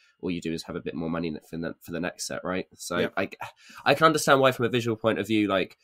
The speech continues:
Speaker 1: and it's funny 'cause I don't even feel like it's the same people that are like, "You've ruined Kamigawa." They're saying, "You've just ruined Magic." I'm like, "But, but can we not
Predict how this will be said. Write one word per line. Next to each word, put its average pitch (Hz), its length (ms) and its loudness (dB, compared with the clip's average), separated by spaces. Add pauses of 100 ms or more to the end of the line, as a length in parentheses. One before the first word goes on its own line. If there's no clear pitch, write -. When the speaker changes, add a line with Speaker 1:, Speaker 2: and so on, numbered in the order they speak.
(180)
Speaker 1:
and - 100 0
it's 143 80 0
funny 185 160 4
'cause - 140 -6
I 139 100 2
don't 214 120 0
even 202 140 0
feel 165 180 -2
like 135 160 2
it's - 140 -6
the 120 60 -6
same 123 220 0
people 120 220 -2
that 120 120 2
are 107 40 -2
like, 113 240 0
"You've 135 120 2
ruined 131 220 4
Kamigawa." 123 560 2
They're 104 80 2
saying, 113 180 0
"You've 107 100 0
just 110 120 -4
ruined 110 300 0
Magic." 113 320 0
I'm 95 60 -4
like, 95 120 -2
"But, - 140 -6 (520)
but - 120 -6 (420)
can 131 140 -6
we 127 80 0
not 139 180 2